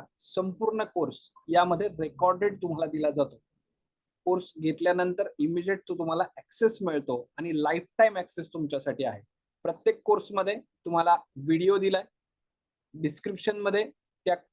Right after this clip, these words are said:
व्हिडिओच्या संदर्भातल्या डिटेल्स दिलेल्या आहेत आणि सगळं वन स्ट्रोक टेक्स्टबुक, तुम्हाला गाईड, नोटबुक,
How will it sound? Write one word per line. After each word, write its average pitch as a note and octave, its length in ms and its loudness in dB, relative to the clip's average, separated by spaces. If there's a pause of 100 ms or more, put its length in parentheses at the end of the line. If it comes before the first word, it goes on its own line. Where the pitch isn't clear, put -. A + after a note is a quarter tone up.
(100)
व्हिडिओच्या F3 500 2
संदर्भातल्या E3+ 680 2
डिटेल्स E3 580 0
दिलेल्या F#3+ 300 2
आहेत - 100 -2 (920)
आणि D3+ 140 -4
सगळं F3+ 480 2 (680)
वन F#3+ 320 2
स्ट्रोक - 440 2 (720)
टेक्स्टबुक, G#3 640 4 (640)
तुम्हाला D#3 300 2 (260)
गाईड, E3 300 4 (680)
नोटबुक, E3 600 4